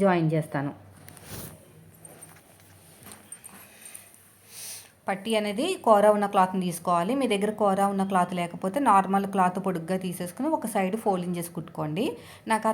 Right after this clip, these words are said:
తలనొప్పి ఉండదని చెప్పేసి కూర ఉన్న క్లాత్ని తీసుకుంటాను అనమాట. డాట్ వచ్చిన చోట చిన్న ఫ్రిల్ పెట్టండి. ఇక్కడ షేప్ వచ్చిన చోట కూడా ఒక చిన్న ఫ్రిల్ పెట్టుకుంటే ఫ్రంట్ పార్ట్ షేప్ అండి, చెస్ట్ దగ్గర వస్తుంది ఆ షేపు. ఇక్కడ కూడా డాట్ వచ్చిన చోట కూడా చిన్న ఫ్రిల్ అయితే పెట్టేసేయండి ఇలాగా.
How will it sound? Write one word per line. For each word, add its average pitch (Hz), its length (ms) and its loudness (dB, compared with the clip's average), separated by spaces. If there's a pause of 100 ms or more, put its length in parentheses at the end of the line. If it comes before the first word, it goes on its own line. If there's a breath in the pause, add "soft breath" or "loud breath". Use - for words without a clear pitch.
తలనొప్పి 202 400 2
ఉండదని 190 340 0
చెప్పేసి 185 360 -4 (400)
కూర 196 200 4 (140)
ఉన్న 190 180 -2
క్లాత్ని 185 360 -2
తీసుకుంటాను 170 440 -4
అనమాట. 156 220 -6 (140)
డాట్ 202 280 4
వచ్చిన 226 240 -4
చోట 220 200 -2
చిన్న 196 180 -2
ఫ్రిల్ 180 260 -4
పెట్టండి. 180 420 -2 (600 loud breath)
ఇక్కడ 214 260 -4
షేప్ 214 320 2
వచ్చిన 220 280 -2
చోట 208 180 -2 (100)
కూడా 214 220 2
ఒక 247 160 -2
చిన్న 202 220 -2
ఫ్రిల్ 190 260 -2
పెట్టుకుంటే 190 420 -4
ఫ్రంట్ 220 320 2
పార్ట్ 233 200 4
షేప్ 180 220 -2
అండి, 160 160 -2 (140)
చెస్ట్ 190 300 -4
దగ్గర 196 220 -2
వస్తుంది 165 260 -6
ఆ 151 100 -4
షేపు. 160 300 -6 (720 loud breath)
ఇక్కడ 214 180 -4 (100)
కూడా 214 120 2 (100)
డాట్ 185 240 6
వచ్చిన 196 260 -4
చోట 185 240 -2
కూడా 202 140 0 (100)
చిన్న 196 260 -2
ఫ్రిల్ 185 260 -2
అయితే 175 220 -4
పెట్టేసేయండి 165 520 -4
ఇలాగా. 156 280 -6